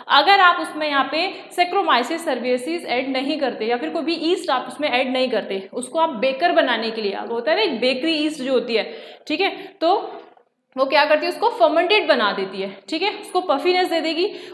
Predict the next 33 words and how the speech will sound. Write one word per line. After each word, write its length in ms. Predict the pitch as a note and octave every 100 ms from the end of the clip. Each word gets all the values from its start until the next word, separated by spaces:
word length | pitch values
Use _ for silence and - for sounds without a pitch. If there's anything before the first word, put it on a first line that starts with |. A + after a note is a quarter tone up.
| -
उसको 260 | C#4+ F#4
बहुत 280 | C4+ C4+ C#4
ज़्यादा 280 | C#4+ C#4 E4
स्वेलो 400 | - E4 B3 C4+
कर 160 | D4+
देगी। 380 | C4 C#4+ E4 - C4
जब 100 | C4+
स्वेलो 320 | D4+ C4+ D#4
कर 160 | D4+
देगी 540 | B3+ B3+ D4+ F#4+ - - -
तो 140 | F4+
जो 260 | D4+ B3+ C4
भी 140 | C#4
आपके 320 | F4 E4 - F#4
particle, 500 | - A#3 C#4 C#4 D4
जैसे 220 | C#4 D4
अगर 240 | C#4+ C#4+
हम 200 | D#4 D#4
इडली 300 | C#4 A3+ C#4+
बनाते 340 | C#4+ B3+ A3+ A#3
हैं 200 | B3 -
या 100 | C4
डोसा 320 | C4 C4+ D4
बनाते 380 | C#4+ A#3+ A3 A3
हैं, 180 | A#3 A#3
तो 100 | D#4
वो 120 | F4
उसको, 800 | D#4+ - - A#3+ - F4 B4 -
मतलब, 380 | A#3 G#3+ F#4 F#4
easily 380 | D4+ F4+ G#4 G4
से 120 | G4
बन 180 | C#4+ C4+
जाएगा, 520 | B3+ A#3+ B3 E4+ -